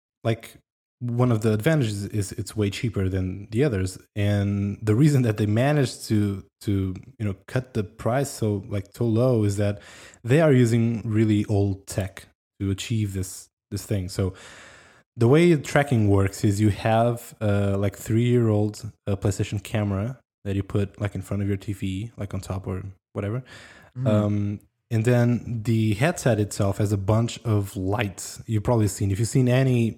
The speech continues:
Speaker 1: pictures of the P S, uh, V R, you've seen the headset with a bunch of, uh, lights, like blue lights. And
Speaker 2: Yeah, yeah.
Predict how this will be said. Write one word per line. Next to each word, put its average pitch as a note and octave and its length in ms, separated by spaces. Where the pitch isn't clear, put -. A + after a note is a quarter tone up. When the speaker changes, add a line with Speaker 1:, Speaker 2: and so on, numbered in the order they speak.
Speaker 1:
pictures G#2 340
of G2 160
the G2 60
P G2+ 140
S, F#2+ 120
uh, G2 200
V G2 200
R, G2+ 180
you've G2 140
seen G2 380
the G#2+ 120
headset G#2+ 280
with G2+ 120
a G2 40
bunch G2+ 160
of, F#2+ 260
uh, G2+ 180
lights, G2+ 400
like G2 220
blue G#2 160
lights. F#2 460
And G#2+ 180
Speaker 2:
Yeah, A2 180
yeah. G2+ 260